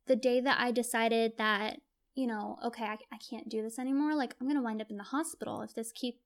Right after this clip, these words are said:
continues. Like, I don't see it getting better."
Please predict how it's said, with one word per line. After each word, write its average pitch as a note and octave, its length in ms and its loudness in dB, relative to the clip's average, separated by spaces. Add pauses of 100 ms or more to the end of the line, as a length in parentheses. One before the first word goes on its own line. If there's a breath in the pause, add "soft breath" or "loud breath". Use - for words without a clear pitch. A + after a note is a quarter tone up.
(140)
continues. A3+ 680 2
Like, G#3+ 340 -6 (400 loud breath)
I C#4 100 6
don't C#4 160 4
see C#4+ 240 4
it - 100 -4
getting A3+ 220 0
better." A3+ 440 -2